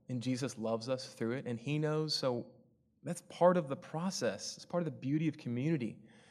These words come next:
And let's stop being fake. Can we be a people of grace and truth? And there's no need for grace, guys, if there's no truth. Robin and I have just,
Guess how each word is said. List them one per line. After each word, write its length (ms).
And 80
let's 120
stop 220
being 160
fake. 260
Can 60
we 100
be 220
a 40
people 280
of 120
grace 580
and 240
truth? 400
And 140
there's 140
no 180
need 460
for 140
grace, 340
guys, 460
if 160
there's 140
no 120
truth. 400
Robin 280
and 80
I 120
have 120
just, 400